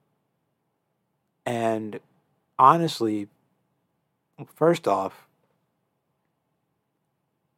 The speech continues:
Angel's Egg is one of the greatest movies of all time. There's very minimal dialogue. The artwork is beautifully done by Yoshitaka Amano,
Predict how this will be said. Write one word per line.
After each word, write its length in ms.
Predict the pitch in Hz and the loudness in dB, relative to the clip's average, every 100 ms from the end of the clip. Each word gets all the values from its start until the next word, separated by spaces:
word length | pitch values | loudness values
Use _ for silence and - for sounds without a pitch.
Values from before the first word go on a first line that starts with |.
| _ - | _ -4
Angel's 340 | 143 156 156 | -2 0 0
Egg 280 | 165 165 104 | 2 0 -4
is 120 | 107 | -4
one 120 | 120 | -2
of 100 | 123 | 0
the 80 | 101 | -2
greatest 380 | 95 120 117 117 | -2 0 -2 -4
movies 240 | 113 98 | -6 -6
of 100 | 98 | -8
all 160 | 98 95 | -8 -8
time. 400 | 110 101 92 127 _ _ _ _ _ _ _ _ _ _ _ _ _ _ _ _ - | -10 -12 -14 -18 _ _ _ _ _ _ _ _ _ _ _ _ _ _ _ _ -4
There's 160 | 110 | -4
very 300 | 95 113 127 | 0 0 0
minimal 340 | 120 127 117 107 | -2 -4 -4 -2
dialogue. 760 | 104 110 120 120 117 113 110 - _ _ _ _ _ | 2 2 2 2 2 0 -4 -16 _ _ _ _ _
The 80 | 120 | 6
artwork 300 | 147 147 135 | 6 6 -4
is 80 | 110 | -6
beautifully 420 | 123 135 131 123 | 0 0 0 -6
done 400 | 107 104 104 104 _ | -6 -8 -10 -12 _
by 420 | 104 104 101 98 101 _ _ _ _ _ _ _ _ _ _ _ - | -10 -8 -8 -10 -14 _ _ _ _ _ _ _ _ _ _ _ -8
Yoshitaka 440 | 123 127 123 113 | -8 2 2 2
Amano, 680 | 110 104 101 101 101 101 | -4 -6 -8 -8 -8 -10